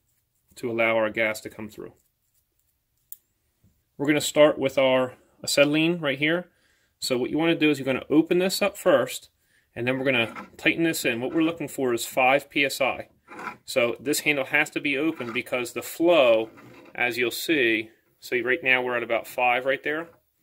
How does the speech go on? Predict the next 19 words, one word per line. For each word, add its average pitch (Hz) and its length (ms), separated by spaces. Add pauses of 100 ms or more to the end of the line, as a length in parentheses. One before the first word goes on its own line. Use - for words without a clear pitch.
(500)
Once 135 220
we 175 120
shut - 300
this 131 160
handle 127 260
off, 135 460
it's - 200
actually 135 360
gonna 120 140
go 113 140
higher. - 480 (260)
So - 140
the 123 80
flow 165 360
will 123 120
be 117 140
less 131 380
than 117 260
what, 131 380